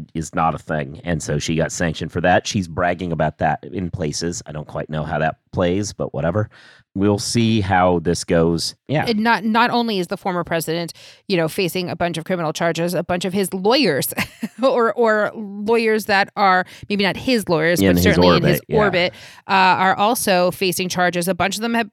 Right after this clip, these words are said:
Speaker 2: pled guilty. Sidney Powell, Jenna Ellis, Chesbrough,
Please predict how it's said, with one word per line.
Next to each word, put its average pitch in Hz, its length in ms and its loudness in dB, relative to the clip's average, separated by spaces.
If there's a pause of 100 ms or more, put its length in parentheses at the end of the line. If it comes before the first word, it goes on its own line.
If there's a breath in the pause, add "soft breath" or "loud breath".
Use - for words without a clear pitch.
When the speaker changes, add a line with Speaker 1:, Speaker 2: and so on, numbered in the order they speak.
(160)
Speaker 2:
pled 247 260 -2
guilty. 240 460 0
Sidney 190 400 -4
Powell, 175 640 0 (260 loud breath)
Jenna 185 280 -2
Ellis, 170 540 -4 (380 soft breath)
Chesbrough, 180 880 0